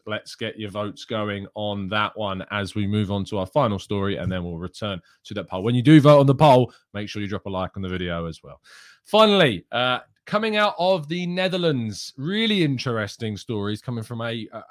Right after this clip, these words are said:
an outlet that I consider quite reliable, uh, and that is that Cody Gakpo could certainly join up with Arsenal in the summer. The news comes Verbal International in the Netherlands, and they report that Arsenal are in pole position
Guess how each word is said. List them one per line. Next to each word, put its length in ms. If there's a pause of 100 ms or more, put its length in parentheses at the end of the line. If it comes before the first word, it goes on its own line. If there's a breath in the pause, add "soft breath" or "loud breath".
(140)
an 60
outlet 320
that 100
I 140
consider 340
quite 340
reliable, 800
uh, 300
and 100
that 160
is 140
that 180
Cody 340
Gakpo 640 (460)
could 220
certainly 800 (100)
join 280
up 200 (180)
with 140
Arsenal 680
in 260 (100)
the 60
summer. 360
The 100
news 320 (320 loud breath)
comes 220
Verbal 440
International 840
in 280
the 80
Netherlands, 580 (320 soft breath)
and 180
they 140
report 420
that 100
Arsenal 480
are 200
in 240
pole 340
position 680